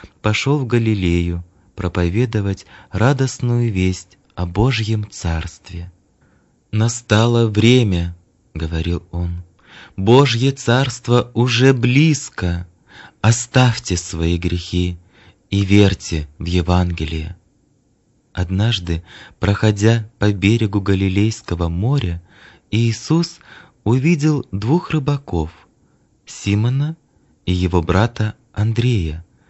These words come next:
ловивших в это время рыбу. "Пойдем со мной, — сказал им Иисус, — я сделаю вас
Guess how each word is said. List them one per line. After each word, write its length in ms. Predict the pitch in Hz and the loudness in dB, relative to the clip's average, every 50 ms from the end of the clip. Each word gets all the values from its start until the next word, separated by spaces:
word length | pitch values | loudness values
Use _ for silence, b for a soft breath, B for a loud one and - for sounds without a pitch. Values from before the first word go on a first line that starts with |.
| b b b b | b b b b
ловивших 720 | - 90 92 90 85 95 98 95 - - 98 90 - - - - | -2 0 0 0 2 0 -2 0 -2 -2 -2 -4 -4 -8 -12 -6
в 80 | 87 | -4
это 220 | 90 90 - 92 87 | -4 -2 -2 -2 -4
время 360 | 85 87 95 95 98 101 104 | -2 -2 -2 -2 0 -2 -2
рыбу. 440 | 104 113 110 92 85 82 80 85 - _ _ _ _ _ _ _ _ _ _ _ _ _ _ _ _ _ _ _ _ _ _ _ _ | -2 -2 -2 -2 -4 -6 -10 -10 -14 _ _ _ _ _ _ _ _ _ _ _ _ _ _ _ _ _ _ _ _ _ _ _ _
"Пойдем 480 | - 107 110 113 107 104 123 135 139 131 | 0 2 2 2 4 4 2 4 2 0
со 240 | - - - 120 120 | -2 -2 0 0 2
мной, — 500 | 123 123 117 110 107 95 85 85 85 - _ _ _ _ _ _ _ _ _ _ _ _ | 2 2 2 2 2 2 2 0 -2 -8 _ _ _ _ _ _ _ _ _ _ _ _
сказал 520 | - - - - 82 82 87 87 85 85 | -20 -14 -8 -6 -6 -2 -2 0 0 0
им 140 | 85 85 85 | -2 -2 -2
Иисус, — 580 | 85 85 87 - - 87 85 85 - - - _ _ _ b b b b b b b b b b b | -4 -4 -6 -8 -8 -8 -8 -8 -12 -16 -20 _ _ _ b b b b b b b b b b b
я 420 | - 87 90 98 104 113 117 117 120 b b b b b b b | -6 0 4 4 4 4 2 0 -4 b b b b b b b
сделаю 580 | 90 87 85 85 101 107 110 104 101 101 101 98 | -12 -8 -2 2 2 4 4 4 2 2 2 2
вас 480 | 90 92 90 95 95 - - - - | 2 2 2 0 0 -4 -10 -20 -20